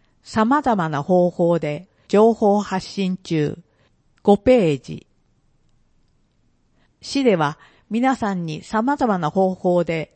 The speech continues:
情報をお届けするため、エスエヌエスを活用して情報発信を行っています。ここでは市が管理しているエスエヌエスの一部を紹介します。九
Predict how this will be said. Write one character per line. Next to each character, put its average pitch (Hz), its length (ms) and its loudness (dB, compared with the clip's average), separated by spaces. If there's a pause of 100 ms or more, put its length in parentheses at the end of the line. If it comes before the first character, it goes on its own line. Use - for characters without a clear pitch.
情 220 240 4
報 202 360 2
を - 20 2
お 190 80 -2
届 196 300 0
け 185 40 -12
す 175 180 -8
る 175 120 -4
た 160 180 -2
め、 156 220 -6 (500)
エ 202 140 0
ス 294 180 -2
エ 285 140 2
ヌ 269 100 0
エ 269 140 2
ス 185 160 -2
を 143 140 2
活 - 320 -6
用 196 200 4
し - 100 -8
て 160 260 -6 (420)
情 254 220 8
報 262 280 4
発 247 180 -2
信 156 340 -8
を 147 160 -2
行 190 160 0
っ 170 180 -4
て - 160 -8
い 147 100 -4
ま 139 180 -12
す。 - 200 -20 (720)
こ 220 140 -2
こ 240 120 0
で 214 140 0
は 165 240 -4 (220)
市 - 200 -8
が 208 160 -2
管 247 360 -6
理 160 120 -4
し - 120 -16
て 165 160 -4
い 151 120 -4
る 151 220 -12 (240)
エ 185 100 -4
ス 269 180 -4
エ 269 120 0
ヌ 262 100 -2
エ 254 140 0
ス - 140 -10
の 143 200 -2
一 233 260 -4
部 180 140 2
を 143 100 2
紹 180 280 0
介 160 240 -6
し 151 160 -12
ま 143 200 -12
す。 - 240 -20 (1000)
九 220 140 -2